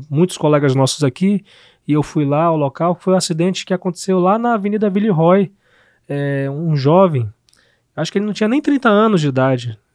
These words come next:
nem vinte e cinco anos de idade, e acabou perdendo o controle do carro, e bateu na árvore, a pista tava molhada, e aí, assim, a gente, eu cheguei lá e,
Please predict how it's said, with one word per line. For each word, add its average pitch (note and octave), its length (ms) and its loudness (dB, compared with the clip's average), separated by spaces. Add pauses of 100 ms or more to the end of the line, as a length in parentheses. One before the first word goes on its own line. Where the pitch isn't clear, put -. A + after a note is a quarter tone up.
(100)
nem F#3+ 320 -6
vinte A#3+ 140 -4
e - 60 -14
cinco G#3 240 -2
anos F3 120 2
de D#3+ 60 0
idade, B2+ 460 -2 (440)
e C#3 60 -8
acabou D3+ 320 -2
perdendo D3+ 300 -2
o - 20 -2
controle C#3+ 420 -2
do C#3 140 -6
carro, F3 420 0 (480)
e D3+ 520 -4
bateu D3+ 340 0
na D3 100 -2
árvore, F3 560 0 (380)
a C#3 100 -6
pista C#3+ 220 -2
tava C#3+ 240 0
molhada, D#3+ 640 0 (500)
e D3 160 -2
aí, D3 240 2
assim, D3+ 420 -2
a C#3 40 -2
gente, D3 340 -4
eu D3+ 80 0
cheguei D3 380 -2
lá D3 280 0
e, C3 680 -4